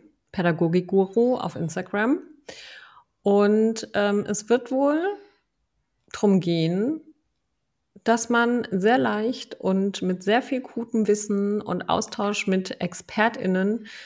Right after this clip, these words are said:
ähm, in die Kita starten kann oder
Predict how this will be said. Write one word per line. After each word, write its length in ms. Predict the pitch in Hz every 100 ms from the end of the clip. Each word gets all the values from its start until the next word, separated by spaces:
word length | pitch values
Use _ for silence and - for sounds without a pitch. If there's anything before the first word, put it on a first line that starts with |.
| - - - _ _
ähm, 680 | 185 180 185 185 180 190 190 _ _ _ _
in 120 | 170
die 100 | 196
Kita 300 | - 285 294
starten 360 | - 170 165 160
kann 480 | 160 156 160 160 - - _
oder 500 | 233 247 214 285